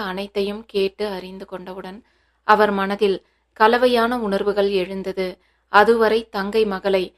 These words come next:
அவளுக்கு பிடித்த படிப்பை படிக்க வைத்து, நல்ல வேலையோ இல்லை அவளுக்கு பிடித்த வகையில் ஒரு தொழிலோ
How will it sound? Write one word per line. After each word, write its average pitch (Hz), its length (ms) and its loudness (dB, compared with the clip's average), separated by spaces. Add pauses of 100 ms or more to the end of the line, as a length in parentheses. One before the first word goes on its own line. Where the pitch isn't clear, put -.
(300)
அவளுக்கு 208 500 2 (120)
பிடித்த 220 440 -2
படிப்பை 196 440 -4
படிக்க 196 400 -8
வைத்து, 190 340 -6 (480)
நல்ல 220 320 0
வேலையோ 202 500 2 (180)
இல்லை 202 340 -2 (400)
அவளுக்கு 254 400 6
பிடித்த 233 360 2
வகையில் 214 420 2
ஒரு 190 220 0
தொழிலோ 202 460 -2